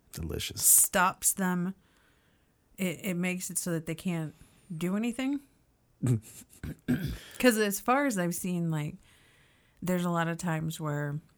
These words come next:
Speaker 2: they say that if you don't do the rest of it,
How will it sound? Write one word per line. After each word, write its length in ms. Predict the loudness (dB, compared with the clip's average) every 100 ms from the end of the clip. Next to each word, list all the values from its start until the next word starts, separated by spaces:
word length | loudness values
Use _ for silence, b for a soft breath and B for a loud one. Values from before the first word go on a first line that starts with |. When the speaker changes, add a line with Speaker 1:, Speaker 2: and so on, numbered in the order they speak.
| _ _ _ _ _
Speaker 2:
they 180 | -4 -2
say 200 | 0 -2
that 160 | -2 -6
if 140 | -6
you 100 | -6
don't 380 | -4 -2 -2 -2
do 140 | -6 -4
the 100 | -6
rest 320 | -6 -6 -6
of 80 | -4
it, 240 | -4 -6